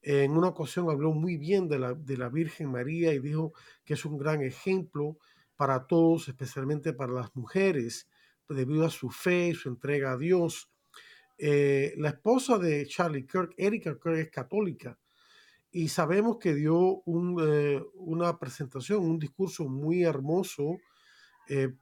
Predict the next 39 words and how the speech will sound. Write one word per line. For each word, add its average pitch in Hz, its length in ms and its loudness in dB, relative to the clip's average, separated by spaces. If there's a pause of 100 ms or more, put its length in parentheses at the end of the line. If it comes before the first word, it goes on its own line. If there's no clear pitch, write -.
dos 156 420 2
días 175 220 2
después 165 540 0
del 127 340 -2
asesinato 143 720 -6
de 143 100 0
su 131 160 -14
esposo, 185 640 -2 (720)
eh, 139 500 6
a 135 120 -4
manos 151 380 0
de 143 100 -4
un 151 160 -4
tirador 156 600 4
a 131 60 -4
larga 143 300 0
distancia, 131 760 -2 (380)
en 139 140 0
uno 156 240 4
de 165 60 6
esos 165 240 -6
encuentros 156 600 -2
con 135 240 -6
estudiantes 143 720 -4
en 127 80 -8
una 143 160 -2
universidad 143 440 -2
en 135 200 -2
Utah. 202 320 0 (800)
Erika 262 440 2
Kirk 196 320 2
perdonó, 160 680 4 (140)
eh, 143 380 -2
al 135 160 -4
asesino 175 640 -2
de 143 100 2
su - 120 -14
esposo, 160 500 -6
Charlie 127 380 -6